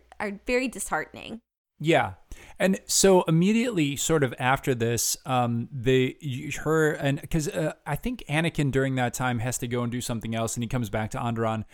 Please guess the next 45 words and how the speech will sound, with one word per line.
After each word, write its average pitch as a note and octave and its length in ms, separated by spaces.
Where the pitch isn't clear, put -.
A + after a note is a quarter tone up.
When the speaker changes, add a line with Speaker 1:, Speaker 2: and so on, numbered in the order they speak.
Speaker 2:
And C#3 160
from C#3 200
there, D3+ 380
they're C3 220
recalled B2+ 500
back A#2 220
to A#2 80
Coruscant A2 680
because A#2 640
there's A#2+ 260
been C3 140
a A#2 60
bombing A2 720
at B2 260
the A#2 80
Jedi A2+ 360
Temple. G#2 460
And, B2+ 560
um, A#2 540
so, - 180
you B2 40
know, A2+ 60
several C#3+ 320
Jedi B2+ 380
are B2 100
killed, A#2+ 400
as A2 160
well A2+ 240
as, G#2+ 420
you B2+ 140
know, A2 80
some A2 220
civilian A2+ 440
contractors A#2 880
and, G#2+ 300
and G#2+ 140
some A#2 160
other G#2+ 160
folks G#2+ 280
who A2 80
work A#2 240
at A#2 80
the A#2 80
Jedi A2 300
Temple. G#2+ 440